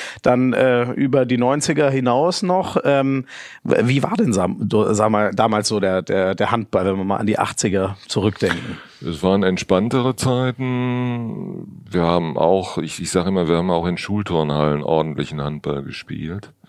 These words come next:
Speaker 2: Ähm, das haben wir auch. Äh, wir haben viel, viel Spaß gehabt.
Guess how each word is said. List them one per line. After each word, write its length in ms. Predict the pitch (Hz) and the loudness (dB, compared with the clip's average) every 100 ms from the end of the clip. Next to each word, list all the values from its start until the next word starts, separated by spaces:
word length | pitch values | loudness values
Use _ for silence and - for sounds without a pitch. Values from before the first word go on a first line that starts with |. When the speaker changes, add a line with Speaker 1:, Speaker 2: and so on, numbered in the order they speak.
| _ - - - _ - | _ -20 -20 -20 _ -6
Speaker 2:
Ähm, 300 | 82 82 73 | -2 -2 -2
das 220 | 76 - | -2 -2
haben 140 | 76 87 | -2 0
wir 140 | 90 | 0
auch. 540 | 90 92 95 90 - - | 2 2 0 -2 -8 -8
Äh, 40 | |
wir 760 | - - - - - - 82 | -6 -6 -6 -10 -12 -6 -4
haben 920 | 78 78 78 76 73 73 71 69 - - - - _ _ | -2 -2 -2 -4 -6 -8 -10 -12 -16 -20 -20 -20 _ _
viel, 180 | - 104 | -4 -2
viel 220 | 90 80 | 0 -2
Spaß 420 | - - 78 85 - | -2 0 0 0 0
gehabt. 560 | 107 101 - - - | -2 -4 -8 -14 -16